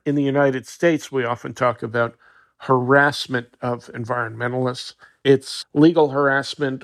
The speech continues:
or people losing their jobs, things that are tame compared to rampant murder throughout the world. Per capita, a country like Honduras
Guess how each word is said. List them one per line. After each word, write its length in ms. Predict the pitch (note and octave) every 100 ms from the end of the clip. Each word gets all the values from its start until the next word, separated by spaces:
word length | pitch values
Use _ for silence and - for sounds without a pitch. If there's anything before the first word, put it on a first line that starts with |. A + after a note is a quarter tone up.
| -
or 480 | B2+ B2+ B2+ B2+ A#2
people 300 | D3 C3+ C3+
losing 360 | C#3 B2+ C3+
their 160 | A#2 A2+
jobs, 760 | G#2+ C3 C3 B2+ C3 C3 - _ - - _
things 360 | D3 C3 C3 -
that 160 | B2+
are 100 | A#2+
tame 580 | A#2 - D#3 D3 C3 A2 _ _ _ _
compared 600 | - B2+ A2 C#3+ B2+ C3 -
to 280 | C3 A#2+ - - _
rampant 640 | B2+ B2+ D#3 D#3+ D#3+ C#3+
murder 360 | C3+ C#3+ C#3 C#3
throughout 440 | - C#3 C3 C3
the 80 | C#3
world. 420 | C3+ C3 B2+ B2+ _ _ _
Per 140 | - C3
capita, 640 | D3+ C#3+ - C3+ B2 B2
a 60 | B2+
country 320 | C#3+ B2+ C#3
like 220 | B2 B2
Honduras 880 | - C3 A#2 A#2+ D3 C#3+ C#3+ -